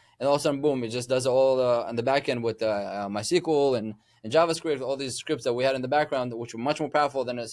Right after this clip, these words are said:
Excel, Excel spreadsheet, were able to kind of, boom, spit out the, the data that we needed. And that was the first iteration. And then I mean, it's like saying, you know, when a baby was born, how much, how much, how many times you have to breast milk, you know, you have to give it the breast milk or, or any milk, right?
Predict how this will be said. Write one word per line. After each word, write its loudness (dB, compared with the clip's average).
Excel, 0
Excel 0
spreadsheet, -4
were 2
able 2
to -6
kind -2
of, -4
boom, -2
spit -2
out 2
the, 2
the 0
data 2
that 4
we 2
needed. 2
And -8
that 4
was 4
the 2
first 0
iteration. 0
And -4
then -2
I -6
mean, -2
it's -12
like -2
saying, 0
you -4
know, -2
when -2
a -2
baby 2
was 0
born, 2
how 0
much, -4
how -4
much, -6
how -6
many -2
times 2
you 4
have 2
to -4
breast 2
milk, -2
you -6
know, -2
you 0
have -2
to -2
give 0
it -6
the -4
breast 2
milk -2
or, 2
or 4
any 4
milk, 0
right? 4